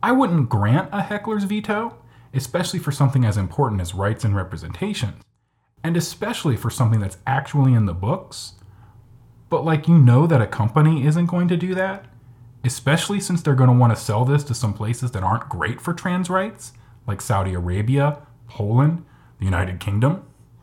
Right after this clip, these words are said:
What's real dumb, though, are all the people who complain that seeing this or that or not seeing this or that is taking them out of the story.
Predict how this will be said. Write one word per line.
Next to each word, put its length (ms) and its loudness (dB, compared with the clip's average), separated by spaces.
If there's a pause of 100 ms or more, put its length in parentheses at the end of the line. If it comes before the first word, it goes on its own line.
(1300)
What's 520 -6
real 280 4
dumb, 300 2
though, 260 -6
are 160 -2
all 220 0
the 80 0
people 320 -2
who 120 4
complain 440 4
that 120 0
seeing 380 4
this 400 -2
or 120 -2
that 380 0
or 100 2
not 320 2
seeing 360 0
this 280 -4
or 140 -2
that 300 -4
is 100 -6
taking 360 0
them 100 6
out 160 6
of 40 4
the 80 4
story. 460 -6